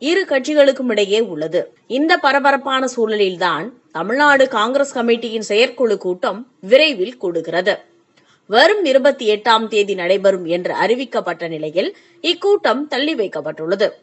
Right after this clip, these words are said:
இந்த கூட்டத்தில் திமுக கூட்டணியில் ஆட்சியில் பங்கு கேட்க வேண்டும், அத்துடன் கூடுதல் தொகுதிகளை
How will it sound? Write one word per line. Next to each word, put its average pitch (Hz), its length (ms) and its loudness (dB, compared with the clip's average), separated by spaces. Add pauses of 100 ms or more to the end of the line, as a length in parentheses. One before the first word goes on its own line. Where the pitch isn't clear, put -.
(260)
இந்த 190 280 -4
கூட்டத்தில் 320 440 -2 (140)
திமுக 294 460 0 (100)
கூட்டணியில் 277 540 0 (160)
ஆட்சியில் 262 480 -2
பங்கு 254 320 -4
கேட்க 226 260 -2
வேண்டும், 175 400 -2 (560)
அத்துடன் 311 640 2
கூடுதல் 330 420 0
தொகுதிகளை 240 480 0